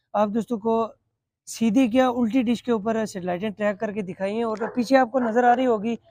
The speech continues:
दो फीट की डिश पड़ी हुई है, जिसके ऊपर मैंने आपको मल्टी सेटअप लगा के दिखाया था, एनएसएस सिक्स को उल्टा करके दिखाया था।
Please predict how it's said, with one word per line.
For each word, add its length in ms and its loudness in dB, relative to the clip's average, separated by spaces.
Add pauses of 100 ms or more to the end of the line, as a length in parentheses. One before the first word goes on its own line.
(380)
दो 220 6
फीट 160 2
की 120 0
डिश 200 2
पड़ी 240 2
हुई 160 4
है, 120 2
जिसके 260 -2
ऊपर 200 2
मैंने 220 0
आपको 320 2
मल्टी 280 0
सेटअप 280 0
लगा 240 2
के 100 -2
दिखाया 360 0
था, 140 0
एनएसएस 440 -6
सिक्स 180 -4
को 160 0
उल्टा 240 0
करके 280 -4
दिखाया 320 -4
था। 160 -2